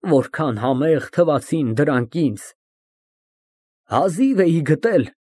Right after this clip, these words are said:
իսկույնևեթ մի խոշոր պատառ կծեցի, հեքիաթային ուտելիք էր, և անմիջապես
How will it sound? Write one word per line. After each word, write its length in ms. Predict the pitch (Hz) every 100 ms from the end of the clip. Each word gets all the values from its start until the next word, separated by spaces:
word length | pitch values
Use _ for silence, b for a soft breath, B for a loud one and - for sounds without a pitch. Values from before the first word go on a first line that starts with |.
| _ _
իսկույնևեթ 920 | 113 110 - 208 202 156 147 180 170
մի 160 | 175 185
խոշոր 520 | - 202 - 190 165
պատառ 440 | 180 180 208 196
կծեցի, 600 | - 190 185 165 - 151 101 - _ _ _ _ _
հեքիաթային 960 | - 170 - - 147 165 156 160 185 165
ուտելիք 500 | 170 - 156 208 -
էր, 140 | 160 - _ _ _ _ _ _
և 300 | 107 170 143
անմիջապես 720 | 156 143 - 151 - 175 156